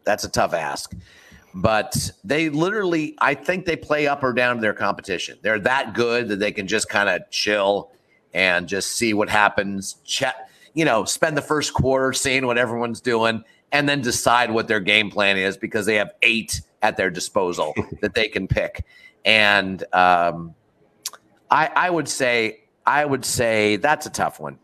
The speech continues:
uh, to tell you the truth, whether they cover. I think Kansas City wins. Whether they cover or not,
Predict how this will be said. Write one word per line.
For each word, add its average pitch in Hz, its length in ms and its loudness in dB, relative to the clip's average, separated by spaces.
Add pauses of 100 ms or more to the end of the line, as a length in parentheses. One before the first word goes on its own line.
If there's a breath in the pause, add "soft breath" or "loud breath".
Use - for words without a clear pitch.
(100)
uh, 82 120 2
to 147 140 -8
tell 92 240 -2
you 85 80 -4
the 80 60 -8
truth, 85 240 -6
whether 85 200 -2
they 82 120 0
cover. 90 280 0
I 98 60 2
think 98 220 -4
Kansas 120 280 0
City 127 200 0
wins. 87 500 2 (800 soft breath)
Whether 117 260 0
they 110 140 2
cover 151 440 0
or 139 80 2
not, 135 400 2